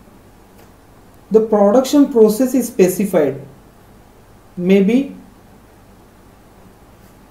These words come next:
milling, milling is required for this particular surface. So there might be the different manu-, production process. So this is basically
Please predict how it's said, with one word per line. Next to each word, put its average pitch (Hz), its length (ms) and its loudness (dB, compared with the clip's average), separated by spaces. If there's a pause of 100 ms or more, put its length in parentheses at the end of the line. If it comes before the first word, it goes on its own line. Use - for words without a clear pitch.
(800)
milling, 190 560 0 (2250)
milling 220 380 4
is 254 160 2
required 185 600 0
for 190 200 -4
this 196 180 -4
particular 175 640 -2 (880)
surface. 135 600 -6 (680)
So 190 80 -6
there 196 260 0
might 202 260 0
be 208 80 -2
the 202 100 -2
different 202 420 -2
manu-, 196 360 -4
production 175 460 -2
process. 185 340 -6
So 277 100 -4
this 214 220 -2
is 262 100 0
basically 240 760 0